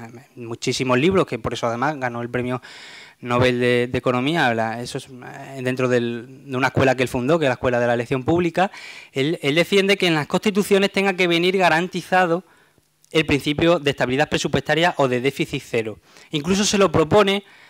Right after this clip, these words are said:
a los presidentes de Estados Unidos, a Ronald Reagan, pero Ronald Reagan no le hace mucho caso,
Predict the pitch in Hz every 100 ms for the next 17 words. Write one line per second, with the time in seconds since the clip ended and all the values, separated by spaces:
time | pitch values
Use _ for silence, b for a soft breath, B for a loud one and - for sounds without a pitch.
0 | b b - 151 165 170 156 - 127 131
1 | 143 147 160 147 - 127 123 135 165 151
2 | 120 123 131 131 156 165 175 190 _ -
3 | - _ 135 135 151 170 156 160 165 143
4 | 143 135 135 131 131 160 156 175